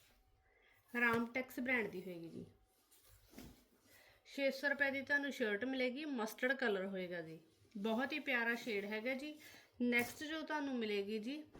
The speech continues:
ਸੈਲਫ ਪ੍ਰਿੰਟ ਕਰੇਵ ਮਿਲੇਗੀ ਜੀ, ਰਾਮਟੈਕਸ ਬ੍ਰਾਂਡ ਦੀ ਸੈਲਫ ਪ੍ਰਿੰਟ ਕਰੇਵ ਹੋਏਗੀ ਜੀ। ਅੰਬੀਆਂ ਵਾਲਾ ਪ੍ਰਿੰਟ ਹੈਗਾ ਜੀ।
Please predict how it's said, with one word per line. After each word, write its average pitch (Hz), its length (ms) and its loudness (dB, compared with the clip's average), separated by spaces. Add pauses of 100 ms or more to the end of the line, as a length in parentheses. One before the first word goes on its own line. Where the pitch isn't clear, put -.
(320)
ਸੈਲਫ 247 440 4
ਪ੍ਰਿੰਟ 269 420 0
ਕਰੇਵ 254 300 6
ਮਿਲੇਗੀ 190 420 2
ਜੀ, 214 160 0
ਰਾਮਟੈਕਸ 202 580 -2
ਬ੍ਰਾਂਡ 202 340 2
ਦੀ 240 140 -6
ਸੈਲਫ 226 420 -4
ਪ੍ਰਿੰਟ 247 380 -2
ਕਰੇਵ 208 360 -2
ਹੋਏਗੀ 202 340 -2
ਜੀ। 294 140 -6 (460)
ਅੰਬੀਆਂ 254 400 4
ਵਾਲਾ 277 260 4
ਪ੍ਰਿੰਟ 208 380 2
ਹੈਗਾ 214 320 0
ਜੀ। 277 200 -6